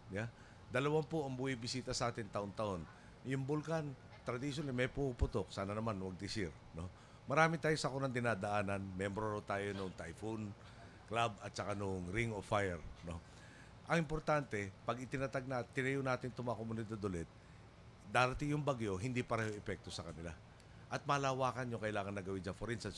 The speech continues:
yung no-build zones, no? Yung papunta kami ng Leyte mamaya, yung Tacloban, yung airport na lang. As early as two thousand and eight, meron ng warning. Pag dumating yung kalahati ng hangin ng Yolanda,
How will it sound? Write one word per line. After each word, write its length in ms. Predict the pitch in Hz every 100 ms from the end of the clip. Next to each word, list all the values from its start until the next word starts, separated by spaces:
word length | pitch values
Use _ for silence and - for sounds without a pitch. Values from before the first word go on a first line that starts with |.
| 101
yung 80 | 104
no-build 400 | 101 82 98 -
zones, 400 | 104 78 - - - - 82
no? 160 | 90 - - - -
Yung 400 | 127 143 135 127
papunta 320 | 123 123 - 127
kami 160 | 127
ng 80 | 123
Leyte 240 | 117 113
mamaya, 400 | 113 113 110 95 104
yung 80 | 120
Tacloban, 560 | 127 131 143 131 139 123
yung 80 |
airport 480 | 107 107 92 113 95 98
na 80 | 92
lang. 160 | 82 71 - - -
As 240 | 123 123
early 240 | 160 160 156
as 80 | -
two 160 | 170
thousand 400 | 160 143 127 131
and 140 | 120 107
eight, 180 | 87 85 - - -
meron 180 | 113 135 135
ng 100 | 131
warning. 460 | 120 107 110 104 85 - - -
Pag 160 | 120
dumating 480 | 113 135 143 156 151
yung 80 | 143
kalahati 540 | 131 123 120 127 131
ng 100 | 123 110
hangin 340 | 107 113 110 107
ng 160 | 101 104
Yolanda, 480 | 113 104 90 80